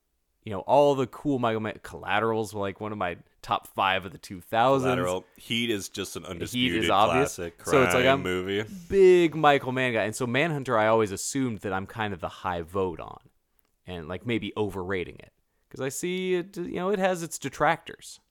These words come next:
Speaker 1: A lot of people do not like the vibe and the feel and the look of Manhunter.
Speaker 2: Is that right?
Speaker 1: Yeah, and so, uh, watching it this time, though, I'm like, "Oh, no,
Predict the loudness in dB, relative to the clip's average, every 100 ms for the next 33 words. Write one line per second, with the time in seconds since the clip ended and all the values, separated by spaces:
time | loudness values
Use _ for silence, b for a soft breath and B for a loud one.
0 | _ -4 -4 -4 -6 -4 -6 -6 0 -2
1 | -2 -12 -14 -14 -6 -4 -4 -8 -16 -20
2 | _ _ _ _ _ -8 -6 -8 -10 -14
3 | -8 -4 -2 -4 -6 -10 -10 -8 -10 -12
4 | _ -16 -12 -10 -8 -10 -12 -16 -18 -20
5 | _ -14 -8 -8 -8 -10 b _ -8 -6
6 | -8 -12 -6 -6 -4 -4 0 2 4 2
7 | 2 0 -2 -6 _ _ _ _ _ _
8 | _ _ 0 0 0 -8 -2 -2 -2 -6
9 | -4 -4 -4 -6 -12 -8 2 2 2 -6
10 | -8